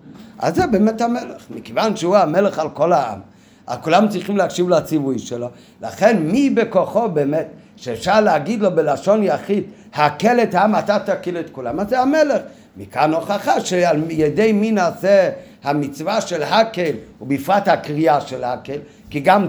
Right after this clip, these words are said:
תקרא כתוב גם כן בלשון יחיד. אותו אחד שאליו אומרים בלשון יחיד, הקל, לאותו אחד אומרים גם כן תקרא. והקל זה נעשה על ידי המלך שהוא ביכולתו להקל לכולם,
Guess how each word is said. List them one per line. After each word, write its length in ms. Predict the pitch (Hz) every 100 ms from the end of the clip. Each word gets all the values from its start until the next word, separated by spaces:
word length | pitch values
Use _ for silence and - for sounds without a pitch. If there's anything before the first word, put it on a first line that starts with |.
| -
תקרא 500 | 175 147 170 190 214 208
כתוב 340 | 156 202 165
גם 260 | 185 208 196
כן 180 | 180
בלשון 720 | 170 165 - 175 170 165 139 - - - -
יחיד. 460 | 165 175 143 131 -
אותו 240 | 156 240 240
אחד 260 | 233 240 254
שאליו 600 | - 180 170 170 160 202 196
אומרים 340 | 180 180 214
בלשון 440 | 185 170 151 196 185
יחיד, 320 | 156 175 196 - - - -
הקל, 540 | 190 285 - 208 208 220 -
לאותו 440 | 180 190 190 247 240
אחד 240 | 277 220
אומרים 240 | 214 226 226
גם 200 | 233 226
כן 180 | 240 233
תקרא. 420 | 226 254 208 214 190 - - - -
והקל 480 | 165 165 233 247 214
זה 100 | 185
נעשה 320 | 180 156 214
על 60 | 202
ידי 160 | 185 175
המלך 360 | 160 208 190
שהוא 220 | - 190
ביכולתו 520 | 180 180 156 147 - 135
להקל 300 | 117 110 127
לכולם, 480 | 131 - 151 156